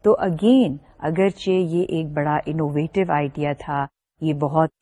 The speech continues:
ہی اچھا، آ، to، to begin with، بہت اپیل کیا یہ اور،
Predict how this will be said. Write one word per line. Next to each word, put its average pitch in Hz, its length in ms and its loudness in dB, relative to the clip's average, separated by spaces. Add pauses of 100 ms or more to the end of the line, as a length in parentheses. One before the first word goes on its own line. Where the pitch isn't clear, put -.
ہی 170 220 0
اچھا، - 360 -4
آ، 160 120 2 (540)
to، 151 60 0
to 151 280 0
begin 165 340 2
with، 160 300 2 (380)
بہت 170 340 2
اپیل 226 420 4
کیا 165 280 -2
یہ 147 260 0
اور، 147 200 -2